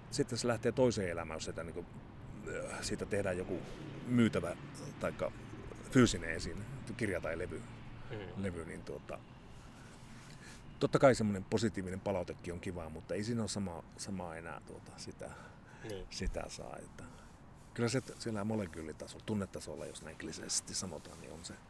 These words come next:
Speaker 1: on se ensimmäinen. Ehkä nuorempana oli varma, että joku musiikkijuttu menee läpi, että mistään miljoonista en ole muista haaveilleeni, mutta
Speaker 2: Mm.
Speaker 1: ehkä jonkunnäköisistä palkkioista.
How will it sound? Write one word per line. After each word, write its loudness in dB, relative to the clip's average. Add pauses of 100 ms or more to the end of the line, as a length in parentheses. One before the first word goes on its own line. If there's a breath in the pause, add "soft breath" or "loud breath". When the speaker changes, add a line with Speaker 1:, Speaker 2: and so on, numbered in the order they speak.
(600 loud breath)
Speaker 1:
on 0
se -2
ensimmäinen. -2
Ehkä 6
nuorempana 2
oli -4
varma, -4
että -10
joku -6
musiikkijuttu -2
menee -6
läpi, -8
että -8 (1120 loud breath)
mistään 2
miljoonista 4
en -2
ole -4
muista -4
haaveilleeni, -4
mutta -8
Speaker 2:
Mm. -6
Speaker 1:
ehkä -4
jonkunnäköisistä -2
palkkioista. -6